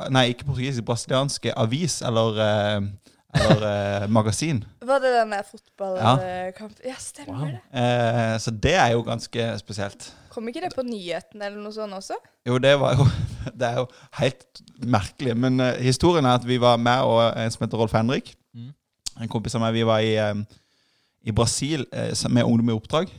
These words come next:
Speaker 2: Mm.
Speaker 1: og, eh, var egentlig på misjonstur da. Vi var der i en måned med Ungdom i Oppdrag på team da.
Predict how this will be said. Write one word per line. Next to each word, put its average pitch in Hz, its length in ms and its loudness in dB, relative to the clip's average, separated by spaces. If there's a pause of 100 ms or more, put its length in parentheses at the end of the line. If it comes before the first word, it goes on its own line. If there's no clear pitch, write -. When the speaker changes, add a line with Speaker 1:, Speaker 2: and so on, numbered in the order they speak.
(160)
Speaker 2:
Mm. 240 280 -10 (360)
Speaker 1:
og, 117 280 6
eh, 110 180 2
var 117 140 4
egentlig 131 200 2
på 127 80 2
misjonstur 131 500 -2
da. 107 100 -2
Vi 110 120 0
var 110 140 2
der 107 140 2
i 107 180 -2
en 110 120 0
måned 101 380 -2 (240)
med 113 140 2
Ungdom 107 180 2
i 98 40 -4
Oppdrag 113 220 0
på 123 120 2
team 117 260 2
da. 107 100 0